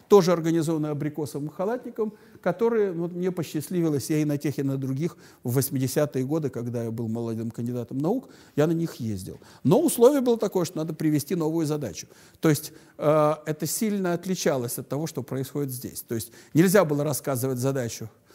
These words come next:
которая, э, ну, вот несколько раз одну и ту же задачу было рассказывать неприлично. Надо было рассказывать новую задачу. Поэтому, если тебя не с чем приехать, то тебя и не брали.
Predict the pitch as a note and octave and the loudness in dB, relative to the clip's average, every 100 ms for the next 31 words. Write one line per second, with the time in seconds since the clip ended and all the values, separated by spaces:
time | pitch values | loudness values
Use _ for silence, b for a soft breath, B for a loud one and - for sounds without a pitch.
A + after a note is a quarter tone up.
0 | b b - C3 D3+ C3 B2+ A#2 - b | b b -6 -2 0 -2 -2 -4 -8 b
1 | b b - D3 D3 B2+ D3 G3+ D#3 D3+ | b b -4 -2 -2 -2 2 4 4 0
2 | E3 F3+ - D#3+ E3+ F#3 D#3 C#3 C#3 D3 | 4 2 2 0 4 4 2 0 -2 -2
3 | B2 A#2+ C3 D#3 C3+ A#2+ C3+ C3 - C3 | -4 -2 0 0 -2 -4 -2 -2 -4 -4
4 | C3 C3+ A#2 B2+ F#2+ - G#2 C#3+ C3 C3 | -4 -6 -4 -6 -6 -10 -6 -4 -2 -2
5 | B2 C3 A#2 A#2 A#2 G2+ F2 F2+ B2+ A#3+ | -4 -4 -6 -4 -4 -6 -6 -6 -4 -4
6 | B3+ C#3+ B B D3 C#3+ D3+ - C#3+ D3 | -4 -10 B B -2 0 0 -2 -2 0
7 | C#3+ C#3+ - C3+ C3 F3+ D#4 - C#3 C#3 | 4 2 2 -4 -2 -2 -2 -4 -6 -4
8 | E3+ G3 C3 G#2+ A2 G#2 | -2 -2 -2 -6 -10 -12